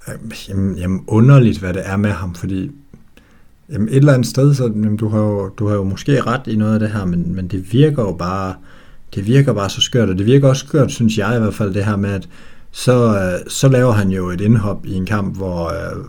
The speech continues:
hvor Benzema bliver skadet, og faktisk gør det rigtig godt. Og vi sidder og snakker om, "Okay, fedt, nu har vi måske faktisk ikke den Hazard, vi troede, men, men vi har en spiller, vi i hvert fald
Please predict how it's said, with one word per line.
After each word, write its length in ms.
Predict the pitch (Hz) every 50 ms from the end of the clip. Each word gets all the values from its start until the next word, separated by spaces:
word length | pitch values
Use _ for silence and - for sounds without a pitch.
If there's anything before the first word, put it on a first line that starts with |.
| - -
hvor 120 | 107 98
Benzema 400 | 90 95 87 85 92 92 92 95
bliver 140 | 98 95 95
skadet, 260 | 90 - 101 95 95 -
og 120 | - 98 -
faktisk 380 | 104 98 92 - 107 - -
gør 140 | - 104 101
det 100 | 101 92
rigtig 280 | 92 95 95 - 110 -
godt. 200 | - 92 101 -
Og 180 | - - 104 104
vi 60 | 110
sidder 260 | 110 - 131 120 107
og 60 | 95 90
snakker 280 | - 98 98 98 98
om, 140 | 90 87 85 -
"Okay, 320 | 110 120 - - 101 90
fedt, 360 | - - 117 110 - - -
nu 100 | 113 113
har 200 | 110 131 135 127
vi 100 | 110 90
måske 360 | 87 87 85 - - 107 95 87
faktisk 560 | - 87 87 85 - - 80 - - - - - - - - - - - - -
ikke 240 | - 104 107 123
den 80 | 113 98
Hazard, 340 | 90 87 85 - 92 95 87
vi 100 | 92 87
troede, 400 | - - 95 104 123 127 120 117
men, 260 | - 95 90 87 - -
men 160 | 101 92 85
vi 60 | 85
har 200 | 85 85 117 120
en 80 | 101 90
spiller, 340 | - - 101 98 110 117 104
vi 100 | 98 90
i 40 |
hvert 180 | 85 101 101 95
fald 260 | - 101 95 92 92